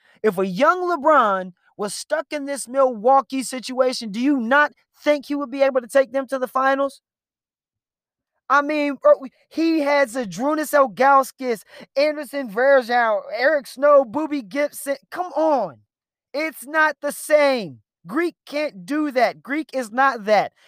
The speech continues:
And you as a franchise, you have to know that and address it as such. And you are giving ridiculous contracts to Chris Middleton,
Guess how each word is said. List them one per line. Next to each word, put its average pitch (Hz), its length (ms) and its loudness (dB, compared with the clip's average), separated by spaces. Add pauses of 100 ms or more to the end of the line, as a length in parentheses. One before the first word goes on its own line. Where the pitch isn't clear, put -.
(120)
And 208 140 -6
you 311 240 2
as 277 160 0
a 262 80 -6
franchise, 226 760 -2 (220)
you 285 220 -2
have 269 240 -4
to 277 100 -10
know 294 300 4
that 214 300 2
and 226 140 -6
address 240 600 0
it 247 240 -6
as 277 260 2
such. - 720 -2 (1000)
And 220 140 -10
you 277 80 -4
are 269 80 -8
giving 262 320 -4
ridiculous 311 720 -2
contracts 294 640 2
to 247 100 -12
Chris 302 360 -4
Middleton, 262 500 -4